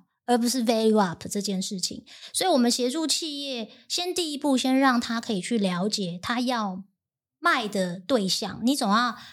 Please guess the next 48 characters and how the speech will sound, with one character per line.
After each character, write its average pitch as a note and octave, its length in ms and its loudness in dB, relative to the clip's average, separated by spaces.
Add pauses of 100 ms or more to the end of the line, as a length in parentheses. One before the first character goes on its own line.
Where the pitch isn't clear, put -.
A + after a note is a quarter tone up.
就 C4+ 100 0
像 C4 160 4
我 G3+ 40 2
刚 G#3+ 100 2
才 G3+ 220 4
回 G3 100 6
到 G#3+ 160 6
刚 G#3+ 140 2
才 F3+ 80 2
最 G3 160 0
早 F#3+ 200 -4
讲 - 280 -8
的， - 80 -12
就 G#3+ 140 -10
是 G3+ 200 -4 (280)
你 G#3 100 0
今 C#4 160 -2
天， D4+ 300 0
哎， G#3+ 160 2 (640)
你 A#3 140 2
今 C#4 120 0
天 F#4+ 260 0
想 A#3 160 -2
要 C#4 100 2
你 C4+ 100 6
女 B3+ 120 6
朋 G#3+ 100 4
友 G3+ 60 4
跟 G3+ 120 2
你 F3+ 60 4
在 F#3 200 0
一 F#3+ 60 4
起， - 280 -2
多 A#3+ 160 0
跟 B3+ 140 2
你 G#3+ 80 4
在 G3 220 4
一 G#3 40 4
起， F3 220 -2
难 G3 180 4
道 B3+ 160 6
你 F#3 160 6
是 A3 240 0
可 F#3+ 200 4
以 F#3 180 4
就 F#3+ 160 0
是， F#3+ 220 -2
哦， G3+ 420 2